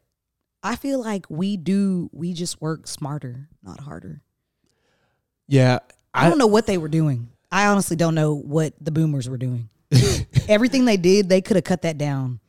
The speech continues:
Speaker 1: by a lot.
Speaker 2: And I, I just think, well, when you, when you, like, look at it for what it was, they were doing a lot because those things were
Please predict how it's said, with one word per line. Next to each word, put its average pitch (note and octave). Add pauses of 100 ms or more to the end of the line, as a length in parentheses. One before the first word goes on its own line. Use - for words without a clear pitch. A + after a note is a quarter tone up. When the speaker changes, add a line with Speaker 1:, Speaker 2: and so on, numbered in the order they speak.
(400)
Speaker 1:
by C#3
a B2+
lot. A#2+ (1400)
Speaker 2:
And D#3
I, C#3+
I -
just D3+
think, D#3+ (180)
well, D3+
when C#3+
you, C3+ (240)
when B2
you, A#2
like, G#2 (760)
look B2
at B2
it G#2+
for A#2+
what A2
it -
was, G#2+ (360)
they B2+
were A#2+
doing B2+
a A#2
lot A2
because G#2+ (480)
those A2+
things B2
were G2+